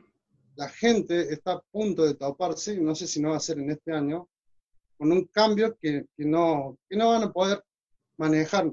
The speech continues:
ni mental, ni emocional, ni siquiera m-, más profundo. Entonces, ¿cómo llevarle un poco de suavidad a eso? Ponerle en la base de la pirámide la, la posibilidad de interactuar real, o sea, de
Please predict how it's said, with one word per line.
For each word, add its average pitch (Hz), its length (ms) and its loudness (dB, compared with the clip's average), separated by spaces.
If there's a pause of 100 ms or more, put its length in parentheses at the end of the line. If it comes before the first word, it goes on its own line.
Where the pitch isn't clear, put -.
ni 147 160 2
mental, 156 580 2
ni 160 120 6
emocional, 147 680 0 (560)
ni 143 80 -10
siquiera 151 600 -2
m-, 127 280 -10
más 156 200 -2
profundo. 147 500 -2 (680)
Entonces, 185 240 -10
¿cómo 208 200 2
llevarle 202 720 4 (240)
un 202 140 -4
poco 240 260 4
de 202 80 8
suavidad 160 680 4 (260)
a 156 100 2
eso? 160 320 0 (200)
Ponerle 190 580 0
en 156 100 0
la 151 80 4
base 202 300 4
de 185 80 4
la 160 120 2
pirámide 190 600 0 (800)
la, 160 280 2
la 143 320 0 (140)
posibilidad 175 540 2
de 220 80 2
interactuar 165 760 2 (340)
real, 165 500 4 (280)
o 139 80 -14
sea, 170 160 4
de 151 180 2